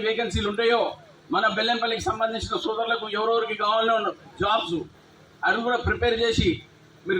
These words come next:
లిస్ట్ తయారు చేయండి. కానీ, కానీ ఇంకొకటి చెప్తున్నాం, ప్రత్యేకంగా ఇంపార్టెంట్ ఉంది. ప్రభాకర్ అన్న, అందరు కౌన్సిలర్లకు నేను సజెస్ట్ చేస్తున్నా, ఇందిరమ్మ ఇల్లు ఇచ్చే అవకాశాలు ఉన్నాయి. ఎవరు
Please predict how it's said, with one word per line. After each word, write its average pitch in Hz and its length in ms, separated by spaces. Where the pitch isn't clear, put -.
లిస్ట్ 214 220
తయారు 208 240
చేయండి. 190 220
కానీ, 392 260
కానీ 330 160
ఇంకొకటి 220 440
చెప్తున్నాం, 214 340
ప్రత్యేకంగా 196 520
ఇంపార్టెంట్ 180 360
ఉంది. - 120
ప్రభాకర్ - 460
అన్న, 208 140
అందరు 208 300
కౌన్సిలర్లకు 202 560
నేను 180 160
సజెస్ట్ - 300
చేస్తున్నా, - 340
ఇందిరమ్మ 240 400
ఇల్లు 233 220
ఇచ్చే 233 220
అవకాశాలు 208 480
ఉన్నాయి. 180 200
ఎవరు 240 200